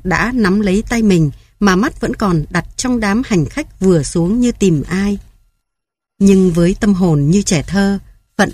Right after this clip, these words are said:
đã quên ngay. Cô đặt chiếc nón của mình lên đầu Thăng vì với chiếc mũ mềm, cô nghĩ anh có thể bị ướt hai vai áo. Loáng sau,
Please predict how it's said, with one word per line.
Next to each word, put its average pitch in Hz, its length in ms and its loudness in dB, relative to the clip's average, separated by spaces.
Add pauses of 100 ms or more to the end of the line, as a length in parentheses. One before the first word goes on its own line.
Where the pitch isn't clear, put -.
đã 170 300 -6
quên 208 240 0
ngay. 196 260 0 (1600)
Cô 233 160 2
đặt 185 180 0 (140)
chiếc 294 200 -2
nón 202 220 0
của 185 180 0
mình 151 360 2 (120)
lên 214 300 2
đầu 160 300 0
Thăng 208 300 -2 (360)
vì 175 420 6
với 160 180 2
chiếc 330 220 -2
mũ 202 180 2
mềm, 180 380 4 (340)
cô 202 200 4
nghĩ 202 360 2
anh 190 180 0
có 190 120 -2
thể 156 280 -2
bị 165 320 -2
ướt 269 200 -2
hai 220 300 -4
vai 202 200 -2
áo. 180 360 -4 (920)
Loáng 170 240 2
sau, 185 380 -2